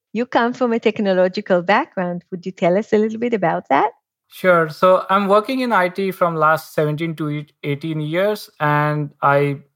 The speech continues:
Speaker 2: I, I work from the, uh, bootstrap, uh, or startup companies to the enterprises. I work with different technologies like dot net, Azure, uh, Node.js, Python, A W S,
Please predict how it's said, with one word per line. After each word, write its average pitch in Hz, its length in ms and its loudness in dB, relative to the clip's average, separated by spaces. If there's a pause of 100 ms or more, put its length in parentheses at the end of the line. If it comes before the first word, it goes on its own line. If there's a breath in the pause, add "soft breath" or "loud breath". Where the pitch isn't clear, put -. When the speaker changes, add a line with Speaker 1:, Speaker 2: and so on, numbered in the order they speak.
Speaker 2:
I, 143 220 2
I 143 100 4
work 170 320 2
from 160 400 -2
the, 147 80 -2
uh, 135 600 -2
bootstrap, 156 680 -2
uh, 143 320 0
or 135 220 2
startup 151 420 0
companies 151 680 -2
to 139 140 -8
the 135 140 0
enterprises. 160 800 -2 (480 soft breath)
I 143 80 2
work 160 300 0
with 147 300 -2
different 147 360 -4
technologies 143 680 -2
like 127 380 -6
dot 139 340 0
net, 139 540 -6
Azure, 143 680 -2 (300)
uh, 127 240 0
Node.js, 147 720 0
Python, 151 720 0
A 147 120 -4
W 143 380 -2
S, 139 280 -2